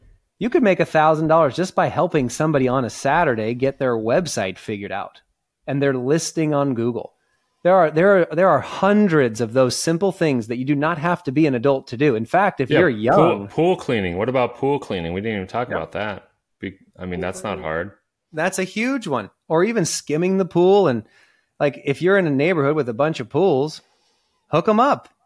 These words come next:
Speaker 1: I mean, it's just an easy thing. You gotta be able to get out of the house and do it. And that's why I love this challenge model. Challenge 'em to make a thousand dollars on a Saturday.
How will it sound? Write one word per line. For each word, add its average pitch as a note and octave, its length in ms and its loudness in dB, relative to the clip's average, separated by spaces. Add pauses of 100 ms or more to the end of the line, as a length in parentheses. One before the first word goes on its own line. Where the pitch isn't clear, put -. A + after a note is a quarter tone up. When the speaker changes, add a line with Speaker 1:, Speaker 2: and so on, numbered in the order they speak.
(200)
Speaker 1:
I D3 40 -4
mean, D#3 120 2
it's D#3 180 -2
just G#3 240 -2
an C#3 100 -6
easy D3+ 360 -2
thing. E3 240 0
You B2 80 0
gotta C#3+ 200 2
be D3 80 -2
able C3 120 4
to A#2+ 40 2
get C3 140 0
out C#3+ 100 4
of C3 40 0
the B2+ 80 -2
house C3+ 240 0
and B2+ 100 -2
do B2+ 80 2
it. A2+ 80 0
And B2 80 0
that's D#3+ 220 -2
why F3+ 120 4
I D#3 40 4
love D3 240 4
this B2+ 180 -2
challenge B2 580 -2
model. G2+ 400 0
Challenge G3+ 480 0
'em G3+ 140 0
to E3+ 80 0
make E3 220 0
a D#3 40 -4
thousand C3+ 420 0
dollars A#2 280 0
on C#3 80 -4
a D3+ 60 -6
Saturday. F#3+ 480 -2